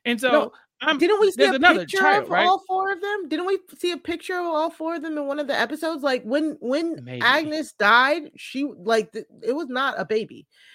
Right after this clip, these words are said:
Speaker 2: That's what, that's
Speaker 1: Right.
Speaker 2: what I'm saying. It's like, I, I'm wondering how many of these women who killed their children killed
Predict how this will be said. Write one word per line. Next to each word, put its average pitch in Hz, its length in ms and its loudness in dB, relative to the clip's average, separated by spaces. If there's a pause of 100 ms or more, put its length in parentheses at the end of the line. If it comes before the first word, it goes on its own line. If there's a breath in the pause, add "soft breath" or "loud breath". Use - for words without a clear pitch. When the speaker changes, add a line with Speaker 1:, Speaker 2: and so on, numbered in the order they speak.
Speaker 2:
That's 294 180 2
what, 349 100 6
that's 262 200 6
Speaker 1:
Right. - 80 0
Speaker 2:
what 320 120 6
I'm 269 40 -8 (140)
saying. 285 160 2
It's 254 120 -4
like, 247 280 -2 (400 soft breath)
I, - 60 -8 (200)
I'm 233 220 2
wondering 262 480 0
how 240 240 -2
many 247 320 -4
of 196 160 -2
these 214 200 -8
women 220 300 -2
who 208 160 -6
killed 202 300 -6
their 180 160 -4
children 196 500 -4
killed 175 320 -6